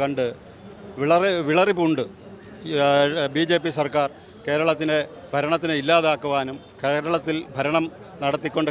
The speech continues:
കടന്നു കയറുവാനുമുള്ളൊരു ശ്രമമാണ് മോദി സർക്കാർ കേരളത്തിൽ നടപ്പാക്കിക്കൊണ്ടിരിക്കുന്നത്. അതിനുവേണ്ടിയുള്ള പ്രവർത്തനങ്ങളാണ് അവർ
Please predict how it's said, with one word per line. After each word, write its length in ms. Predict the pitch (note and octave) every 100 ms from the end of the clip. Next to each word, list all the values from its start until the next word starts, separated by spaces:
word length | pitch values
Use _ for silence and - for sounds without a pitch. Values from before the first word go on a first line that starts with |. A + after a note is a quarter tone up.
| C#3+
കടന്നു 240 | C#3+ E3
കയറുവാനുമുള്ളൊരു 760 | E3 D3 D3+ D3 D3 D3 C#3+ C3
ശ്രമമാണ് 640 | - C3 D#3 C#3+ C3 B2+ - - - - - - -
മോദി 220 | C#3 D3 D3+ D3
സർക്കാർ 360 | C3 D3 C#3 - -
കേരളത്തിൽ 400 | C3+ D3 C3+ C3+
നടപ്പാക്കിക്കൊണ്ടിരിക്കുന്നത്. 1000 | B2+ B2 C3+ C3 B2 B2 A2+ A2+ G#2 F#2+ F#2+ B2
അതിനുവേണ്ടിയുള്ള 800 | C#3+ E3+ E3 D#3+ D#3+ D3+ D#3 F3 - - - -
പ്രവർത്തനങ്ങളാണ് 800 | D3 E3 - F3+ E3 D3+ C3+ C#3 - D#3
അവർ 200 | D3